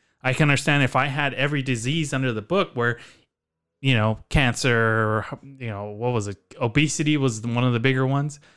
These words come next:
All this stuff, then, okay, maybe I would consider it. But then you're at that point where, hey, pneumonia could kill you.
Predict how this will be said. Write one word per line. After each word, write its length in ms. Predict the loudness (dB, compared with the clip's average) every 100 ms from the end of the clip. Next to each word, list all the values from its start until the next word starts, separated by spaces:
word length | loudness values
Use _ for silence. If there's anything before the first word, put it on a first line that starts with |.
| _ _ _ -2
All 180 | 2 2
this 180 | 2 0
stuff, 580 | 0 2 2 -2 -20 -20 -20 _ _ _ _ _ 0
then, 260 | 4 4
okay, 320 | 4 2 4 4
maybe 340 | 4 4 4
I 60 | 2
would 140 | 0
consider 360 | -2 -2 0 0
it. 140 | -2 _ _ _
But 160 | -2 2
then 200 | 4 4
you're 120 | 4
at 140 | 2
that 200 | 2 0
point 280 | 2 2 2
where, 160 | 2 2
hey, 260 | 2 0
pneumonia 720 | 0 2 4 6 6 4 0
could 180 | -4 -10
kill 220 | -10 -12
you. 160 | -12 -14